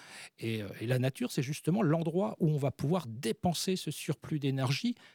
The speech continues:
librement. Alors on va dire, oui, mais il pourrait faire du sport. Mais justement, le sport,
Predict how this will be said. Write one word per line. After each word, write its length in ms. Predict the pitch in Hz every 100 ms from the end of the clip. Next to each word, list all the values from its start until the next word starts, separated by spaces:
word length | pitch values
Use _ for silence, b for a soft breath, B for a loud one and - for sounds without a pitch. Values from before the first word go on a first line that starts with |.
| B _
librement. 680 | 127 208 226 196 185 165 156 - B B B B -
Alors 120 | 104
on 20 |
va 100 | 120
dire, 160 | 202 180
oui, 100 | 190
mais 100 | 139
il 40 |
pourrait 220 | - 123
faire 180 | - 180
du 100 | 156
sport. 440 | - - 147 135
Mais 220 | 117 110 -
justement, 560 | 175 127 - - 175 240
le 120 | 131
sport, 580 | - - 156 165 123